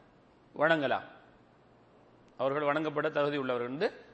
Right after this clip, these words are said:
யாரையாவது ஒரு ஆளை கூட காட்டினா கூட சரி, உயிர் வாழக்கூடியவராக இருந்தாலும் சரி, மரணித்தவராக இருந்தாலும் சரி, இப்படி நம்புறதும்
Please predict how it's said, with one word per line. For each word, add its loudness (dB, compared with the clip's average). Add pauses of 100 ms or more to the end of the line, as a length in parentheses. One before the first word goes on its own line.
யாரையாவது 10
ஒரு 10
ஆளை 12
கூட 2
காட்டினா 8
கூட 0
சரி, -4 (1400)
உயிர் -2
வாழக்கூடியவராக 4
இருந்தாலும் 0
சரி, -2
மரணித்தவராக 0
இருந்தாலும் -2
சரி, -16 (560)
இப்படி -4
நம்புறதும் 0